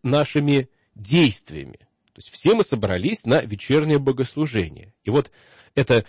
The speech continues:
простая, как бы, мысль, констатация факта, она излагается и в следующих словах.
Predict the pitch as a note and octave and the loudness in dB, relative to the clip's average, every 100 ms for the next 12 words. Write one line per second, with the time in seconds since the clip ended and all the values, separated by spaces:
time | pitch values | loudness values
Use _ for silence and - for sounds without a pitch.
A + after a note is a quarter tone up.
0 | _ A#2+ B2+ - D3+ B2 F2+ - E2+ F#2 | _ 0 0 2 2 2 2 -4 -4 -2
1 | F#2 C#3 - G2+ C#3 - C3+ C3 G2 - | 0 0 0 -2 -2 0 0 2 -2 -2
2 | F#2+ - A3+ - G#2 F#2 F#3+ A#3+ _ - | -4 0 0 0 -2 2 0 0 _ -14
3 | - G#2+ G2+ F2+ C3 F3 - D#3+ D3+ _ | -6 -2 -2 0 2 2 2 -2 -2 _
4 | - G#2+ G#2+ - A2 G#2 A#2 - - B2 | -6 -6 -6 -4 0 0 -2 -6 -6 -2
5 | C#3+ F#2 - | 0 0 -2